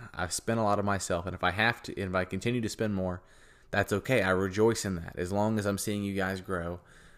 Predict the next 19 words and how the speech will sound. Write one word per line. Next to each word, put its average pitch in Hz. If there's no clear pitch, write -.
I 104
am 104
happy 107
to 95
be 95
spent, 87
and 82
I 95
am 98
okay 110
with 101
that, 87
and 92
I 92
see 98
joy 104
in 101
doing 104
this 90